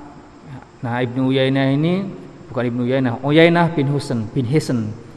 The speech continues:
Uyainah ini orang Badui istilahnya kalau kita nyebut itu. Orang,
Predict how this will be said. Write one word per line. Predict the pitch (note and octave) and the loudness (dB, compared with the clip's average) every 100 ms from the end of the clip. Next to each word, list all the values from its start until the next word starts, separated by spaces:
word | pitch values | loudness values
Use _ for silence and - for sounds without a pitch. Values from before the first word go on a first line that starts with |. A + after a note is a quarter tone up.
| - - - | -20 -14 0
Uyainah | C#3+ C#3+ C#3+ C#3+ C#3 | 4 4 4 2 0
ini | C#3 D#3+ E3 D#3+ D#3 - - - - - - - | 0 0 0 -2 -8 -12 -18 -20 -20 -18 -18 -4
orang | C3+ C#3 C#3 C#3 C#3 C#3+ - - | 0 2 2 0 -2 -6 -10 -4
Badui | C3+ C3+ D#3 D3 B2+ | -2 4 6 8 4
istilahnya | C#3+ C3 B2 A#2 G#2+ | 2 0 0 -2 -2
kalau | A#2 A#2 A#2 - - - | -2 -2 -4 -10 -18 -12
kita | A2+ A#2+ A2+ A2+ - C3 | -6 -2 -2 -2 -4 -6
nyebut | G#2+ A#2 A#2 A2+ | -4 -4 -4 -6
itu. | G#2+ G#2 - - - - - - | -6 -8 -12 -20 -20 -20 -20 -6
Orang, | B2+ B2+ B2+ B2 B2+ | 0 2 2 0 -2